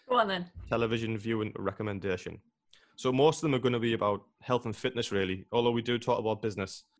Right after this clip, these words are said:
Speaker 2: there's not that many good ones, I find, really. Well,
Speaker 1: Mm.
Speaker 2: probably, I think we should mention the first,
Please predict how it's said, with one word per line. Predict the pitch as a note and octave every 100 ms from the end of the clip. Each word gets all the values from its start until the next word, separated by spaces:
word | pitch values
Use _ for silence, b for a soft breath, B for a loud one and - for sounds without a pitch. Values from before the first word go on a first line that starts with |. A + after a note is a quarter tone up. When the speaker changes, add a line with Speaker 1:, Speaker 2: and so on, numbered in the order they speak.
| -
Speaker 2:
there's | A#2
not | B2+ C3
that | A#2+
many | A#2 G2+
good | B2+ D3
ones, | F#3 D#3+ - _ -
I | B2+
find, | C#3 C3+
really. | G#2+ C3 A#2 F#2+ - _
Well, | - D4+ G#3 A#2+
Speaker 1:
Mm. | -
Speaker 2:
probably, | C#3+ B2+
I | F2+ A2 -
think | D3+
we | D3+
should | A2+
mention | A2+ A2+ A#2
the | A2+
first, | - A2+ -